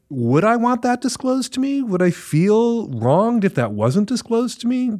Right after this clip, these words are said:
in a hypothetical universe where gay cis men can be pregnant?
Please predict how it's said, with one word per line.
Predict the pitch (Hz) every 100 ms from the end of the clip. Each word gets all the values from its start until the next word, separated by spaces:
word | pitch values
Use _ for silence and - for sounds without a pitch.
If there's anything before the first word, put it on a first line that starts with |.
| 127 117
in | 113 127 139
a | 143
hypothetical | 147 139 151 147 147
universe | 147 151 156 151
where | 127 127 127 135 131 _ _ _ _
gay | 113 113
cis | 123 - 127 -
men | 131 139
can | 127 127 135
be | 160
pregnant? | 170 180 202 214